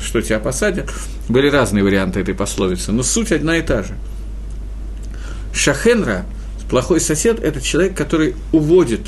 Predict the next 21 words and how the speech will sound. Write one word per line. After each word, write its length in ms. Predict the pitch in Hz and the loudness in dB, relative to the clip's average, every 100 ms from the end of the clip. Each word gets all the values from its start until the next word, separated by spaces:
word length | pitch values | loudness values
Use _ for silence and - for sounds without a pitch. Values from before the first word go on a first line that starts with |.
| - - | -10 -10
другого 400 | - 101 98 101 | -6 -2 2 2
человека 540 | 92 - 98 80 - - | 0 -2 -2 -2 -6 -6
от 200 | - - | -6 -4
Торы 300 | - 170 156 | 2 2 2
и 100 | 101 | 0
от 200 | 113 110 | -2 -2
мицвот. 380 | 104 - 82 60 - - - - - - - - - - - - - | -4 -4 -4 -6 -8 -10 -10 -10 -10 -10 -10 -8 -8 -8 -10 -4 0
Обычно 400 | 151 254 - 151 | 2 2 2 0
это 160 | 120 | 0
происходит 500 | 110 110 - 95 95 | 0 0 0 0 2
незаметно. 680 | 131 175 165 139 98 - - - - - - - | 2 4 2 2 0 -4 -8 -8 -8 -10 -6 0
Поэтому 360 | 156 202 190 | 2 2 0
мы 60 | 185 | 0
просим 360 | 180 185 180 156 | 2 2 2 -2
Акодыш 360 | 147 147 127 | 0 0 0
Баругу, 420 | 127 131 113 113 - - - - - - | 2 2 2 -2 -4 -10 -10 -10 -10 -8
что 420 | - - 160 - - - - - | -4 0 0 -2 -10 -10 -10 -2
не 140 | 147 175 | 2 4
только 460 | 180 320 262 175 | 4 2 4 0
не 400 | - - 151 175 | 0 0 4 4
дай 400 | 147 190 196 139 | 4 4 4 2